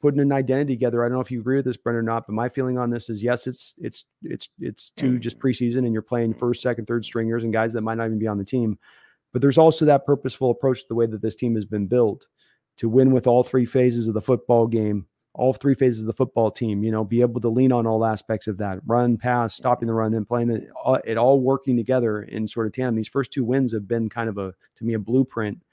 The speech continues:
Speaker 1: for how you're gonna wanna try to win this upcoming season too.
Speaker 2: Mm. No, I, I can kinda see that. I can see a little bit of an identity. Like, um,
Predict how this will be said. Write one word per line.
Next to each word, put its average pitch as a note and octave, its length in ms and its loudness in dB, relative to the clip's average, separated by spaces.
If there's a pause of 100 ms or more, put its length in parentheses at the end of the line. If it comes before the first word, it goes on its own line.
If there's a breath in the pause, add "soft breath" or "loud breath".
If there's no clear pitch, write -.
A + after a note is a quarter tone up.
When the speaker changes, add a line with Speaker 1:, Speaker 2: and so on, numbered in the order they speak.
(380)
Speaker 1:
for A2+ 120 -4
how A2+ 60 2
you're A2+ 160 2
gonna A2 140 2
wanna A2 200 2
try A2 140 -4
to G#2 80 0
win A2 140 2
this G#2 160 -2
upcoming G2+ 360 -2
season G2 380 -2
too. - 320 -10 (680)
Speaker 2:
Mm. E2+ 220 -20 (840)
No, D3 140 2
I, E3+ 320 4
I E3+ 40 4
can D4+ 160 -4
kinda F#3+ 220 2
see F#3 200 -8
that. F#2+ 180 2
I F#2+ 60 0
can A2+ 140 -10
see C3 480 -6
a G#2 80 4
little A#2+ 180 -2
bit A#2 120 -2
of G#2+ 80 -4
an A2 80 -6
identity. G#2 480 -4
Like, E2+ 320 -6
um, E2+ 480 -4